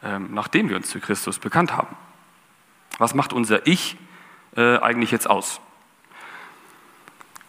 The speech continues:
Und ich lese mal dazu, äh, wieder aus dem Galaterbrief, den Vers zwanzig aus Kapitel zwei. Da sagt der Paulus:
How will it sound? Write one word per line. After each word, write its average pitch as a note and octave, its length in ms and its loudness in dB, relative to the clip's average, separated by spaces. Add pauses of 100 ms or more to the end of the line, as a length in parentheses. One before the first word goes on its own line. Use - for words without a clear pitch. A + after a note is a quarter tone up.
(320)
Und G#2+ 680 6 (1000)
ich - 140 -10
lese C#3 180 4
mal C3 100 6
dazu, B2 420 2
äh, A2 340 2
wieder C3 160 4
aus - 80 0
dem A2 80 -2
Galaterbrief, C#3+ 540 2
den A2 500 -2 (380)
Vers G#2 180 -2
zwanzig C3+ 400 2
aus A#2+ 120 4
Kapitel A2 360 0
zwei. - 320 4 (960)
Da A2+ 80 -2
sagt A2+ 180 2
der C3 80 4
Paulus: C#3+ 460 0